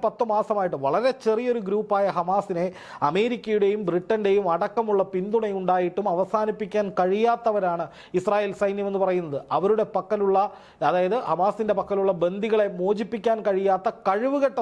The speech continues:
സൈന്യമാണ് ഇസ്രായേലിൻ്റെ സൈന്യമെന്ന് ലോകം വിലയിരുത്തുകയാണ്. ഈ പത്ത് മാസമായി പത്തോ മുപ്പതിനായിരമോ മാത്രമുള്ള ചെറിയൊരു ഗ്രൂപ്പായ ഹമാസ് അവരിയ്ക്കുന്ന തുരങ്കങ്ങൾ ഒരു ചെറിയ ഇട്ടാവട്ടത്തിനുള്ളിൽ, ആ ഇടത്തുനിന്ന്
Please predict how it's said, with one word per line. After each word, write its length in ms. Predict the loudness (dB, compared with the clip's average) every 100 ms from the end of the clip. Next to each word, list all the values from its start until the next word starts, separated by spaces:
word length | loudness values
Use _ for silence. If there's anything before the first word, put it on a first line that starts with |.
| -2
സൈന്യമാണ് 500 | -2 -2 0 2 0 -2 -12 -6
ഇസ്രായേലിൻ്റെ 460 | 0 2 0 0 -2 -2
സൈന്യമെന്ന് 500 | -2 -2 -2 0 0 2
ലോകം 300 | 2 2 -2 -2
വിലയിരുത്തുകയാണ്. 800 | -2 0 0 -2 -2 0 0 -2 -12 -20 -10 -10
ഈ 40 | -4 -2
പത്ത് 280 | -2 0 0 2
മാസമായി 520 | 0 0 0 0 -2 -10 -12 -4
പത്തോ 260 | -4 0 0 0
മുപ്പതിനായിരമോ 640 | 0 0 2 2 2 0 0
മാത്രമുള്ള 420 | -2 0 0 0 -2 0
ചെറിയൊരു 360 | 0 0 0 0 0
ഗ്രൂപ്പായ 360 | -2 0 0 2
ഹമാസ് 420 | 0 0 0 0 -2 -4 -12 -2 0
അവരിയ്ക്കുന്ന 560 | 0 -4 -2 -2 -2 -2
തുരങ്കങ്ങൾ 480 | 0 2 0 0 0 0 0
ഒരു 100 | 0 2
ചെറിയ 300 | 2 2 0
ഇട്ടാവട്ടത്തിനുള്ളിൽ, 760 | 0 0 0 -2 -2 0 0 -2 -16 -20 -6 0 2
ആ 20 | 2 -2 -10 -20 -20 -20 _ -4 0
ഇടത്തുനിന്ന് 720 | 2 0 -2 -2 0 -2 0